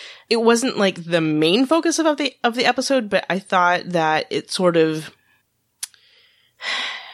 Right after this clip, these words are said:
it was sort of, like, the underlying thing for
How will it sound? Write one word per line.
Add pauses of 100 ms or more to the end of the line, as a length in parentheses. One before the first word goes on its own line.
(300)
it
was
sort
of,
like,
the
underlying (560)
thing
for